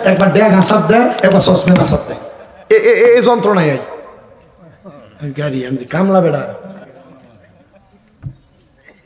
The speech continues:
এ যারা মসজিদে নামাজ পড়তে তাড়াহুড়া করে, এটা আর একটা ঘটনা কম। রাজি আছেন নি শুনতে?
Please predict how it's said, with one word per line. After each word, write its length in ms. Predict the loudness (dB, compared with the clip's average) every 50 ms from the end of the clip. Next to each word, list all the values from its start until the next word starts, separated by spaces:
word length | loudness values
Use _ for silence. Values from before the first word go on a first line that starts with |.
| _ _ _ _ _ _ _ _ _ _ _ _ _ _ _ _ _ _ _ _ _ _ _ _
এ 80 | 0 0
যারা 220 | 2 0 0 0
মসজিদে 440 | 0 0 -2 -2 0 0 2 2 2
নামাজ 400 | 2 0 0 0 0 0 0 0
পড়তে 360 | -2 -2 0 0 0 0 0 -2 -4 -10 -6 -4
তাড়াহুড়া 400 | -2 -2 0 0 0 2 0 0
করে, 240 | 2 0 0 -2 -2 -2 -2
এটা 140 | -2 0 2
আর 140 | 0 0 0
একটা 180 | 0 -2 -2
ঘটনা 300 | -2 -2 -2 -2 -2 -2
কম। 140 | -4 -4 -6 -8 -10 -14 -18 -4 -2
রাজি 240 | 0 0 2 0 0
আছেন 180 | 0 0 -2
নি 60 | -2
শুনতে? 360 | 0 0 0 2 2 0 0